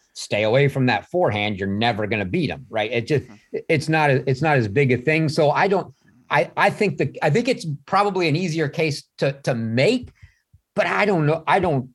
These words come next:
Speaker 1: I mean, I don't, I don't think yet. I think it's premature, but I think, I think that if she were to just say, "That's it, I'm done, uh, you know, that's all I'm doing now,"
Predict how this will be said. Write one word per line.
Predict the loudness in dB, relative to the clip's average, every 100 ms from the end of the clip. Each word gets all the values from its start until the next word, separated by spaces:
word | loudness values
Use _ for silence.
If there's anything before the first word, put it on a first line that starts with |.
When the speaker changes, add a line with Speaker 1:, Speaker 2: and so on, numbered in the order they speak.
| -14 -12
Speaker 1:
I | -4
mean, | 0 2
I | 4
don't, | 2 2
I | 2
don't | 2 0
think | -2 0
yet. | 2 2
I | 2
think | 0 -2
it's | -4
premature, | -4 0 2 0 0 0 2 -2 -2
but | 2
I | 2
think, | 2 -2 -6 -20 -2
I | 0
think | 0 0 0 2 0 -8 _ _ _ _ _ _
that | 2 2
if | 0
she | 0 2
were | 2
to | 2
just | 2 0
say, | 0 2 2
"That's | 0 0
it, | 2 2
I'm | 2
done, | 2 2 4
uh, | 2 0
you | 0
know, | 0 0 0
that's | 0 2
all | 4 4
I'm | 4
doing | 2 2 2
now," | 2 0 -2